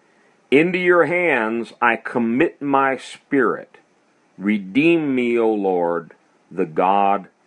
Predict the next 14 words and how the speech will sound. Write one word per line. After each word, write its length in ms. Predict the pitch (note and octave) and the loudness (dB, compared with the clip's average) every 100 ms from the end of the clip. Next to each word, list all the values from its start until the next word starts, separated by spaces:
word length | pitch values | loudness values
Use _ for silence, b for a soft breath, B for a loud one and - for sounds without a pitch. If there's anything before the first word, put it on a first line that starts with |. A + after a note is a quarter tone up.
| - | -2
of 460 | F#2 F2+ F2 - _ _ | 0 0 -2 -8 _ _
truth." 640 | - - E2+ C2+ - - _ _ _ _ _ _ _ _ _ _ _ - | -14 -6 -4 -6 -14 -20 _ _ _ _ _ _ _ _ _ _ _ 0
And 520 | G2+ G#2 G2+ G#2 G2 | 2 2 0 -4 -4
we 120 | G#2 | -6
find 480 | G2+ A#2 A#2 A#2+ A#2 | 0 2 4 2 -2
over 360 | G#2+ A#2 G#2+ A2 | 0 0 2 -2
in 100 | G#2 | -2
the 80 | G#2 | -2
New 180 | B2 | -2
Testament, 840 | B2+ C#3+ C3 - C3+ B2+ B2+ - _ b b b b b b _ - | -2 0 -2 -4 -4 -2 -2 -6 _ b b b b b b _ 0
in 320 | G#2+ G2 G#2+ | 0 0 2
Luke 280 | C#3 C#3+ - | 2 2 -4
chapter 440 | - A#2+ A2+ A#2 | -2 -2 -2 -6
twenty-three 1080 | G#2+ - A2+ G#2+ F#2 - A#2+ C#3 C#3 C#3+ | -10 -4 -2 -2 -4 -6 -2 0 0 -4